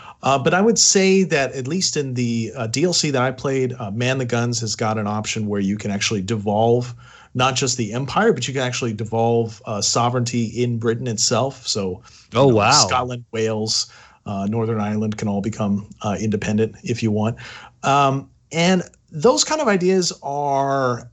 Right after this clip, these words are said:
Speaker 1: immensely complicated and they're very difficult to accept. If I'm putting on my historian's hat, they're very
Speaker 2: Right.
Speaker 1: difficult to accept as just kind of a, a, a national, uh, uh, national focus, right? As a simple,
Speaker 2: Right.
Speaker 1: "Oh, I'm gonna click this button and in ten turns,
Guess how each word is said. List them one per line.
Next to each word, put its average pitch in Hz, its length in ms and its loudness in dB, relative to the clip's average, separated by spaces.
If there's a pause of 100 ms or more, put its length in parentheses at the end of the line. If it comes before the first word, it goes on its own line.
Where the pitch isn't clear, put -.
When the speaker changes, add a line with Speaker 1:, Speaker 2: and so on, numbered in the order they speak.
(120)
Speaker 1:
immensely 160 840 2
complicated 160 800 -2
and 127 160 -2
they're 123 120 0
very 135 560 -2
difficult 123 540 -6
to 120 180 -4
accept. - 720 0 (460)
If 110 120 -12
I'm 123 140 -4
putting 135 180 -4
on 117 120 -4
my 107 120 -6
historian's 110 520 -4
hat, 98 260 -8 (300)
they're 147 100 2
very 185 180 4
Speaker 2:
Right. 196 80 4
Speaker 1:
difficult 151 340 -2
to 143 120 -4
accept 131 420 -2
as 120 240 -4
just 120 280 -4
kind 123 180 -4
of 107 80 -4
a, 101 260 -4 (160)
a, 104 220 -6 (140)
a 113 40 -4
national, 117 800 -2 (340)
uh, 98 540 -4 (340)
uh, 87 360 -8
national 135 420 2
focus, - 560 -2
right? 123 240 2
As 113 180 -2
a 117 60 -2
simple, 123 500 0
Speaker 2:
Right. 120 100 -4
Speaker 1:
"Oh, 190 160 4
I'm 220 60 2
gonna 180 160 2
click 214 240 -4
this - 160 -4
button 156 340 -2
and 127 120 -4
in 117 120 -6
ten 180 280 -4
turns, 156 540 -6